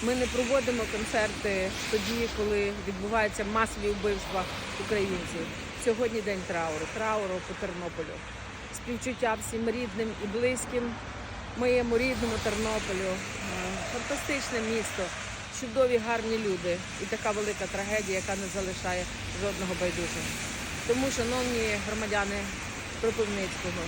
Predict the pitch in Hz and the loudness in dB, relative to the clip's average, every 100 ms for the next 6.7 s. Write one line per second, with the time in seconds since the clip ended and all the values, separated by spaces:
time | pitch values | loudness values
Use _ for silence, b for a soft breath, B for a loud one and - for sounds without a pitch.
0 | 185 226 214 233 214 226 220 - - - | 0 0 2 2 2 0 -2 -4 -4 -4
1 | 196 220 214 - 196 214 190 180 - - | 0 0 0 -2 -2 2 2 0 -4 -4
2 | - 220 202 165 165 156 151 - - - | -2 0 0 0 -2 -2 -2 -4 -4 -4
3 | - - - 208 262 240 262 262 247 220 | -4 -4 -2 0 2 2 2 4 4 2
4 | 190 208 180 170 175 - 202 196 214 220 | 2 0 -2 -2 -2 0 0 0 2 2
5 | 240 254 233 214 196 185 175 170 - 262 | 2 2 2 2 0 0 0 0 0 0
6 | 262 262 240 214 196 214 | 0 2 2 2 2 0